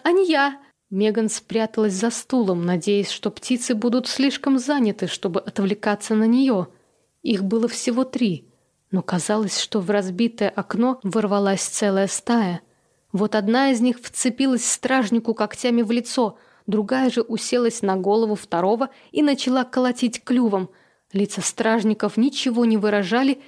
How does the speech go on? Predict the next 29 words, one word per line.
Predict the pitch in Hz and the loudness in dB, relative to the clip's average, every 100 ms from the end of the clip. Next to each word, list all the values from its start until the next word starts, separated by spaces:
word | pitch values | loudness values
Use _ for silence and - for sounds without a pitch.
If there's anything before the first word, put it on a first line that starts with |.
| - | -6
и | 208 | -2
от | 190 - | -2 -4
этого | - 220 226 202 | -6 -4 -2 0
мороз | 190 190 202 - | 2 2 0 -2
шёл | - 202 | -2 -2
по | 196 202 | -2 -6
коже. | - 196 175 165 - _ - | -2 -2 -2 -4 -8 _ -2
Третья | 214 220 - 202 | 0 0 -2 -8
птица | - - 277 - | -4 -2 -2 0
боролась | 220 196 196 220 220 | -2 0 2 2 0
с | - - - | -2 -6 -4
тётушкой | 214 208 208 - 220 | -4 -2 -4 -2 -2
Дол. | 202 196 175 - _ _ - | 0 -2 -2 -10 _ _ -10
«Надо | 160 190 262 240 269 | -2 0 0 0 0
идти», | - 240 240 - - 196 196 - - _ | -2 -2 -2 -4 -6 0 0 -2 -16 _
думала | 202 214 196 208 | -2 -2 0 2
Меган, | 214 202 196 190 - _ | 2 2 0 -2 -6 _
«надо | 202 247 233 | 2 2 2
идти | 294 220 - 269 | 0 -2 -2 -2
и | 269 240 | -2 -4
спасаться. | - 247 - 208 202 - 208 - - _ | -4 -4 -2 -2 -2 -4 -6 -6 -20 _
Но | - 170 | -8 -8
как?» | - 277 285 240 - _ _ _ - | -2 0 0 0 -8 _ _ _ -12
Среди | - 196 220 233 | -4 0 0 0
хруста | - 269 269 - 226 | 0 0 0 -2 -4
черепов | - 226 220 226 226 214 | -2 0 0 0 -2 -2
стражников | - - 220 226 226 247 240 247 226 - - - | -4 -6 0 0 2 0 0 0 -2 -6 -20 -6
и | 247 | -6
криков | - 240 277 262 | -2 0 0 -2